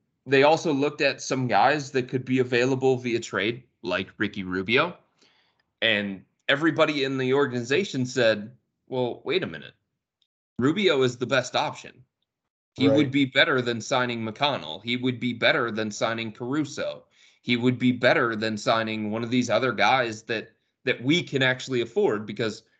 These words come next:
Speaker 1: we can't afford Lonzo. We can't afford Spencer Dinwiddie. We can't afford Kyle Lowry." So there's a huge drop-off in the point guard market. And there are a bunch of teams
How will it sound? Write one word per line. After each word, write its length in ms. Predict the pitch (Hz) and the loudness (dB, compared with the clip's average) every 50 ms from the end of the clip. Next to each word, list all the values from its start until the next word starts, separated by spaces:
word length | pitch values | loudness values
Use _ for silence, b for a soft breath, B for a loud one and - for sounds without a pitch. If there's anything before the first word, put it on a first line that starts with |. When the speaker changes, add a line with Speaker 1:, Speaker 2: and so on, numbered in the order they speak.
| _ _ - | _ _ -2
Speaker 1:
we 120 | 123 143 | 0 0
can't 300 | - - - 208 175 135 | 0 0 0 0 0 0
afford 420 | 120 123 - 127 120 113 104 101 101 | 0 -2 -2 -4 -2 -2 -2 -2 -2
Lonzo. 600 | 104 95 98 101 98 127 139 175 190 190 - _ _ _ _ _ _ _ _ _ _ _ | -2 -2 -2 -2 -2 0 0 0 0 -2 -6 _ _ _ _ _ _ _ _ _ _ _
We 100 | - 147 | 4 4
can't 240 | 139 - 190 190 156 | 4 4 2 2 2
afford 360 | 127 - - 120 110 104 101 | 0 -4 -6 -6 -6 -6 -6
Spencer 440 | - - _ - 107 98 98 104 95 | -8 -10 _ -6 -6 -6 -6 -8 -12
Dinwiddie. 680 | 92 - 98 101 107 113 120 135 151 185 202 196 - - _ _ _ _ _ _ _ _ _ _ - | -10 -8 -8 -6 -2 0 0 0 0 0 -4 -6 -8 -12 _ _ _ _ _ _ _ _ _ _ -4
We 80 | 135 143 | -4 -4
can't 320 | 139 - 208 208 190 156 | -2 0 -2 0 0 -2
afford 420 | 131 - - 120 123 127 117 107 | -4 -4 -2 -2 0 0 -2 -4
Kyle 320 | - - 107 113 110 101 95 | -4 -2 2 2 2 2 2
Lowry." 600 | 90 85 95 110 143 165 185 202 220 214 202 - - _ _ _ _ _ _ _ _ _ _ _ _ | 0 -2 -2 0 2 2 0 0 0 -2 -6 -8 -10 _ _ _ _ _ _ _ _ _ _ _ _
So 120 | - 175 170 | -2 0 2
there's 260 | 160 170 165 135 135 | 2 2 2 0 -2
a 40 | 139 | -8
huge 720 | 131 - - 214 226 214 196 185 165 143 135 123 113 107 | -10 -10 -6 -4 0 0 2 4 4 4 4 2 0 -4
drop-off 760 | - 143 151 175 220 220 - 113 104 95 90 85 - - _ _ - | -2 2 2 4 2 2 0 -4 -8 -8 -10 -12 -16 -20 _ _ -4
in 140 | 139 143 | -2 0
the 80 | 135 131 | 0 0
point 320 | 135 - 160 190 247 247 | -2 -2 -2 -2 -2 -2
guard 280 | - 110 87 87 92 98 | -2 -2 -2 -2 -4 -4
market. 360 | 101 98 90 92 - - - - | -6 -6 -6 -6 -8 -10 -6 -2
And 140 | 147 147 147 | 0 2 4
there 80 | 175 | 6
are 140 | 185 175 139 | 4 4 4
a 20 | 131 | 6
bunch 240 | 180 220 214 - | 4 4 4 2
of 140 | 156 127 127 | -2 -4 -4
teams 680 | - - 196 240 294 240 156 120 117 117 113 - - - | -6 -4 -2 -2 0 0 -2 -4 -6 -8 -10 -12 -14 -16